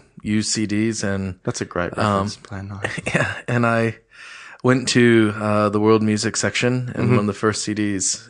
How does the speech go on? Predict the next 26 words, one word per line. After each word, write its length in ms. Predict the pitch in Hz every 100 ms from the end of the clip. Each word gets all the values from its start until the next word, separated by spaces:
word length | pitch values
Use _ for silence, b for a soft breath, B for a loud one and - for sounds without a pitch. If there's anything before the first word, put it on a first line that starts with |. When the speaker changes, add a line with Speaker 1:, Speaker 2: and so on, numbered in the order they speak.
| -
Speaker 1:
and 300 | 107 101 98
on 220 | 92 95
the 40 | 101
shelf 320 | - 104 -
was 120 | 92
called 240 | - 95 95
Georgian 340 | 107 104 101
Folk 220 | - 101
Music 320 | - 95 98 -
Today. 320 | - 98 - _ 131
Speaker 2:
Mm-hmm. 200 | 131 143 B B B B 107
Speaker 1:
I 40 |
bought 240 | 101 113 113
that, 200 | 98 98
and 400 | 98 95 92 92
ever 200 | 101 101
since 300 | - 110 101
then, 200 | - 104
I 140 | 101 90
was 180 | 92 92
dreaming 340 | 101 101 98
to 80 | 92
go 80 | 98
to 80 |
Georgia. 400 | 98 98 101 104 - -
Speaker 2:
Mm-hmm. 220 | 131